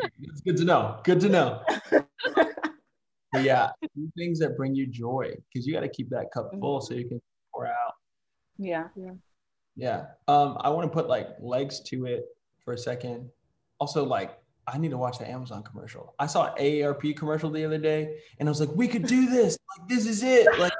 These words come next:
Speaker 1: I'm so excited. And it's so crazy 'cause it's a life insurance, like, video. You know, like, there's a ton of senior citizens in that video. Like, and I was like, "We could, this is it." Um,
Speaker 2: Yeah.
Speaker 3: Yeah. Honestly, like,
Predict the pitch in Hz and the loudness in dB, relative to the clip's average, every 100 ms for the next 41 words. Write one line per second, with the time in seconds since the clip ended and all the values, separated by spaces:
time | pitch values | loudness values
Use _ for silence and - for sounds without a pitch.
0 | - 190 240 233 - - 208 226 - - | -10 -4 4 6 6 4 4 2 -2 -12
1 | _ _ _ - 220 220 - 208 220 - | _ _ _ -14 0 2 4 6 6 6
2 | 220 220 - 208 208 180 151 180 214 202 | 4 2 0 -4 -4 2 6 6 6 2
3 | 160 160 151 135 - - - 127 120 - | 4 4 6 4 -2 -4 4 4 2 -6
4 | _ _ _ _ - 131 135 127 120 131 | _ _ _ _ 0 4 6 6 6 4
5 | - - - 139 131 - - - - 160 | 2 -4 -2 0 0 -4 -8 -6 2 6
6 | 151 - 127 - - - _ 151 139 123 | 6 4 0 -4 -12 -20 _ -6 -4 -2
7 | 135 135 139 131 127 127 127 120 123 123 | 0 0 0 0 2 2 0 0 0 2
8 | 123 123 123 127 - - 156 139 123 - | 2 2 -2 -4 -12 -12 -6 -4 -4 -8
9 | - 123 - - 302 302 277 170 170 294 | -16 -16 -8 6 6 6 2 0 2 6
10 | 392 208 185 302 494 - _ _ _ _ | 8 6 4 6 6 6 _ _ _ _
11 | _ _ - 143 139 214 196 240 262 262 | _ _ 4 6 8 8 8 8 4 0
12 | - - 320 - _ - - 226 269 440 | -6 -8 -14 -16 _ -20 2 6 6 2
13 | - 392 403 320 262 226 | 2 4 4 4 2 2